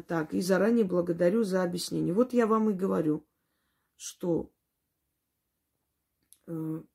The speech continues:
эти силы, эти сущности, злобные сущности, они принимают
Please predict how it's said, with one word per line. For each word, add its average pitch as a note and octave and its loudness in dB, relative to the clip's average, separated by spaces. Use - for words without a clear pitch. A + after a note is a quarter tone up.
эти G3+ -2
силы, F3+ 2
эти F3 0
сущности, F#3 -6
злобные F3+ 2
сущности, F3 -8
они E3+ -2
принимают F#3+ -2